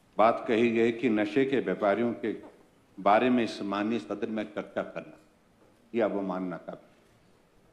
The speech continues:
हम नशे के विषय को लेकर के चर्चा, व्यापारियों, नशे के व्यापारियों के संदर्भ में चर्चा करने के लिए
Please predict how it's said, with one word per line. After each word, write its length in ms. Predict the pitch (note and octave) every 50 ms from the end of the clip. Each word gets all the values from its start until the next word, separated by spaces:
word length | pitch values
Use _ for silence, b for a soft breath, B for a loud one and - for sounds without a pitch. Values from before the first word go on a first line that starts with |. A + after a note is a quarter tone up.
| _ _ _ _ _ _ _ _ _ _ _ _ _ _ _ _ _ _ A#2
हम 220 | A#2+ B2+ A2+ A2
नशे 260 | A2+ A2 - D3+ D3
के 160 | D3 D3 D3+
विषय 280 | B2+ A#2 G#2 - C#3+ C3+
को 160 | C3+ - C#3+
लेकर 260 | B2+ C3 C3+ C3+ -
के 140 | C#3+ - D3
चर्चा, 380 | - - C3 C3+ - - C#3+ C3
व्यापारियों, 680 | A#2+ A2+ - - - G#2+ G#2 - A#2 A#2 B2+ C#3 C#3
नशे 380 | B2 A#2 A2 A#2+ A2+ - D3+ C#3
के 80 | C3+ C#3+
व्यापारियों 440 | A2+ A2 G#2 A#2+ A#2 A#2+ C3 C#3+
के 160 | C#3+ C#3+ C#3 B2
संदर्भ 380 | - - B2 B2+ C#3 D3 C#3+
में 100 | C#4 -
चर्चा 300 | - - G3+ - - D3+
करने 300 | D3 - D3+ A#2+ B2+ C#3
के 120 | - - C3+
लिए 380 | C3 D3 D3+ C#3 C#3+ - -